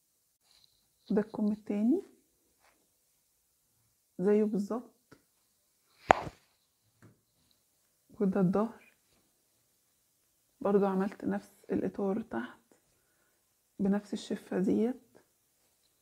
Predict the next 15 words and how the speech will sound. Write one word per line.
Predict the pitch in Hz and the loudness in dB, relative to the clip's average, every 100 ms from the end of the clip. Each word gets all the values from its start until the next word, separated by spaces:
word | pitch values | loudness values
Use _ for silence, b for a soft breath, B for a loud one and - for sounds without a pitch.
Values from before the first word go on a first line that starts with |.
| b b b b b b b b - | b b b b b b b b -20
اشتغلت | - - 214 247 | -6 -2 0 -2
كمان | - 214 220 | -4 -2 0
على | 208 190 | 0 0
الظهر | 180 233 233 | 0 -2 -8
حاجة | - 214 214 | -6 -2 0
كده | 208 226 262 311 _ _ _ _ _ _ _ _ _ | 0 -2 -2 -4 _ _ _ _ _ _ _ _ _
على | - 196 | -4 0
اللياقة، | 202 196 202 240 - 330 - _ _ _ _ _ _ _ _ _ _ _ _ _ _ _ _ _ _ _ _ _ _ | 2 2 2 0 -4 -8 -8 _ _ _ _ _ _ _ _ _ _ _ _ _ _ _ _ _ _ _ _ _ _
هنعملها | 202 185 208 233 | 2 4 4 2
مع | 214 196 | 2 4
بعض | 214 240 | 8 10
دلوقتي | 220 202 220 - 262 | 10 8 4 0 -2
على | 202 190 | 0 2
وش | 202 - 240 | 0 -2 -4
البلوفر. | 208 208 254 294 | -2 0 -2 -4